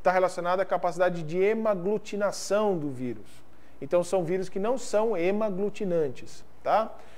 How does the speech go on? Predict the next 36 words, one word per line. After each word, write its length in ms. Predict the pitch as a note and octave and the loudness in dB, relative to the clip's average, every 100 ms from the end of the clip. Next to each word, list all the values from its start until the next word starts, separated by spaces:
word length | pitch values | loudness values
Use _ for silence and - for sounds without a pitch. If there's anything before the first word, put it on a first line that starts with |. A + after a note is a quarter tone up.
| - - | -14 -14
Só 220 | - A3+ | 2 4
vai 240 | G#3+ B3+ B3 | 6 6 4
ter 300 | B3+ B3 C#4 | 4 4 4
pra 260 | C#4 A#3+ | 2 0
proteína 480 | A3+ A3 A3 G3 F#3+ | 2 2 4 4 4
de 100 | E3+ | 2
ligação 520 | F#3 F#3+ F#3 D#3+ G#3+ | 0 4 4 4 0
receptor 400 | G#3 G#3 G3+ - | 0 -2 -2 0
celular 360 | F3+ F#3 E3+ F#3 | 0 0 4 4
a 60 | F#3+ | 4
proteína 560 | F#3 F3+ F3+ F#3+ G3+ F3 | 0 -2 -2 -2 -4 -6
G, 360 | B2 C#3 C3+ - - - - - - - - - | -6 -2 -4 -4 -8 -8 -8 -8 -8 -8 -8 -8
tá 60 | B2 | -4
bom? 200 | C3+ E3 | -2 0
Não 200 | D#3+ F#3+ | 0 -2
tem 220 | F#3 E3+ | 0 -2
a 60 | F3 | 0
proteína 380 | E3+ - D3+ D3+ | -4 -4 -2 0
H 240 | E3 F#3 | 2 2
N 280 | F#3+ G3+ G3+ | 2 2 0
nem 360 | G3 E3+ F3+ - - | 0 -2 -2 -6 -4
H. 480 | F#3+ F3+ C#3+ B2 - - - - | -4 2 2 2 -2 -18 -20 2
Isso 380 | A3 C#4+ - C#4 | 6 6 4 -2
é 80 | |
que 160 | A3+ B3 | 0 2
limita 580 | A#3 A#3 G3+ G#3+ G#3+ A3 | 2 4 6 4 4 4
bastante 640 | G3+ G#3+ - G3+ A3+ A3+ | 4 4 2 2 2 2
o 40 | A#3+ | -2
tropismo 680 | A#3 A3 A3+ B3+ B3 G#3 | 0 2 4 4 4 2
desse 240 | E3 D#3 D3+ | 0 -2 -4
vírus, 300 | D3 C3 C3+ | -4 -4 -4
determinando 480 | D3+ F3+ F3 F3+ | -2 -2 0 -2
somente 460 | F3+ G3 F3+ F#3+ F#3+ | -2 -2 0 0 -2
um 40 | |
problema 480 | G3+ F#3+ E3 G3 B3+ - - - - - | -2 2 4 4 2 -2 -6 -8 -8 -6
respiratório, 960 | - G#3 G#3 A3 G#3+ G3+ F#3 D#3+ C#3 | 6 6 6 0 0 2 4 4 4